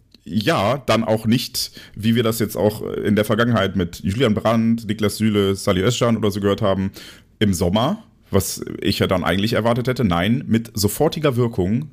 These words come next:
wurde das, äh, Arbeitsverhältnis von Sebastian Kehl und dem B V B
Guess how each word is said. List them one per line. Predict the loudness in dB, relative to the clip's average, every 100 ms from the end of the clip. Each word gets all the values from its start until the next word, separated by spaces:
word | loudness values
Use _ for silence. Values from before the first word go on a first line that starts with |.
| -2
wurde | 0 2 0
das, | 0 -2 -2
äh, | 0 0
Arbeitsverhältnis | 0 0 0 0 0 0 -2
von | 0
Sebastian | 0 0 0 0
Kehl | 2 0
und | 0 -2 0
dem |
B | 0
V | 0 0
B | 0 0